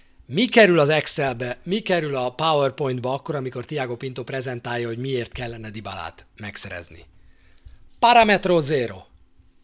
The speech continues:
Senkinek nem kell semmit fizetni, ha az ügynökével meg tudunk állapodni, külön téma, ezért mondom azt, hogy Mbappé háromszáz milliós aláírási pénze az egy ekkora nagy középső új a teljes futballvilágnak, de ennek a hatását most még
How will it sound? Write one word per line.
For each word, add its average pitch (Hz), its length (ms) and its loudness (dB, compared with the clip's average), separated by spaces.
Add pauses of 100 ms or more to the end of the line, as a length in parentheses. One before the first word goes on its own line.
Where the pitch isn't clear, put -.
(260)
Senkinek 214 480 6
nem 185 140 2
kell 160 140 0
semmit 151 360 -2
fizetni, 180 480 0
ha 135 160 -6
az 139 100 -4
ügynökével 143 520 -6
meg 147 140 -8
tudunk 117 300 -10
állapodni, 202 800 0 (460)
külön 120 340 -8
téma, 170 340 2
ezért 135 300 -2
mondom 123 240 -6
azt, 135 180 -8
hogy 127 220 -8
Mbappé 123 460 -8 (360)
háromszáz 151 640 4
milliós 131 440 -4
aláírási 127 640 -8
pénze 135 400 -8
az 117 160 -10
egy 107 220 -12 (180)
ekkora 151 440 -4
nagy 117 200 -12
középső 123 500 -8
új 117 200 -6
a 110 40 -8
teljes 123 360 -4
futballvilágnak, 113 760 -8
de 117 100 -8
ennek 117 260 -8
a 113 40 -6
hatását 117 520 -6
most 120 220 -10
még 120 260 -6